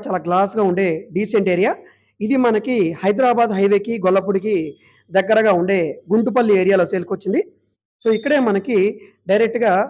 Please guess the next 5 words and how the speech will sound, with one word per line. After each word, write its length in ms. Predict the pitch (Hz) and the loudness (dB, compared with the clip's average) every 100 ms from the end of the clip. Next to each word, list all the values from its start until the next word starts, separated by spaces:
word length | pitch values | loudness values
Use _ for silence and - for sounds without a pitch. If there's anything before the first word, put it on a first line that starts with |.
| - _ _ - | -8 _ _ -2
చిన్నవుటుపల్లి 580 | 254 262 262 233 226 220 | 2 4 2 2 2 2
నుంచి 280 | 202 208 233 202 277 - _ _ _ _ - | 0 0 0 0 -2 -16 _ _ _ _ -4
మన 120 | 175 165 | -2 0
అమరావతి 380 | 196 240 240 233 214 | 2 2 2 2 0
మీదుగా 240 | 190 208 | 0 0